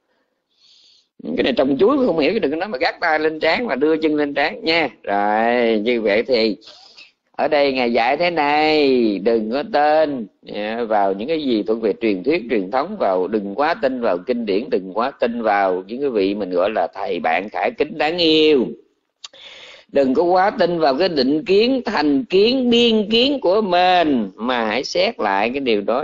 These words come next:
trên hai cái tiêu chuẩn thiện ác. À, mà hai tiêu chuẩn đó là sao ta? Coi cái gì mà nó tạo ra điều ác hoặc là hỗ trợ cho điều ác thì nên tránh. Cái gì nó tạo ra điều lành, nó hỗ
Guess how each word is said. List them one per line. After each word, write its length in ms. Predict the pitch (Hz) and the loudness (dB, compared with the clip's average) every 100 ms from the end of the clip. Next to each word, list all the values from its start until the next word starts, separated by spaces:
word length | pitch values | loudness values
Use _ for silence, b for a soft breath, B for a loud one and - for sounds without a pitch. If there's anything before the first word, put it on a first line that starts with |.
| 104 | -2
trên 280 | 131 123 120 | 0 0 -2
hai 220 | 131 123 | -4 -2
cái 80 | 135 | -2
tiêu 200 | 123 110 | -2 -2
chuẩn 300 | 92 92 120 | -2 -4 -4
thiện 260 | 95 85 104 | -4 -2 -2
ác. 300 | 135 170 180 _ _ _ _ _ | 0 0 -4 _ _ _ _ _
À, 300 | - 57 60 62 | -10 -8 -6 -6
mà 80 | 104 | -4
hai 160 | 123 | -2
tiêu 120 | 123 | -2
chuẩn 160 | 107 104 | -2 -2
đó 80 | 107 | -2
là 140 | 107 | -2
sao 180 | 98 135 | 0 -2
ta? 260 | 143 139 - b b b b - | 0 -2 -2 b b b b -4
Coi 160 | 151 | -2
cái 260 | 147 202 156 | 2 0 2
gì 400 | 135 135 131 123 | 2 4 4 2
mà 180 | 120 117 | 0 0
nó 160 | 156 127 - | -2 -4 -4
tạo 380 | 101 120 143 | -2 0 2
ra 200 | 143 139 | 2 2
điều 200 | 127 107 | 2 0
ác 260 | 80 143 - | 2 0 -2
hoặc 180 | - 107 | -4 -4
là 80 | 98 | -2
hỗ 360 | 107 107 151 185 | 0 2 2 0
trợ 240 | 101 110 123 | 0 0 0
cho 100 | 127 | 0
điều 220 | 104 85 | 0 -2
ác 280 | 107 131 - _ _ | -2 -2 -6 _ _
thì 240 | - 90 85 | -6 -4 -4
nên 260 | 95 92 | -6 -6
tránh. 200 | 92 107 - _ B B B B | -4 -4 -6 _ B B B B
Cái 180 | - 190 | -2 0
gì 140 | 143 | 2
nó 140 | 123 170 | 2 0
tạo 460 | 165 104 131 151 | 0 0 2 2
ra 160 | 156 151 | 2 2
điều 260 | 143 120 113 | 4 2 2
lành, 340 | 117 117 113 | 0 0 -2
nó 100 | 143 | -4
hỗ 480 | 120 85 98 143 | -6 -2 0 2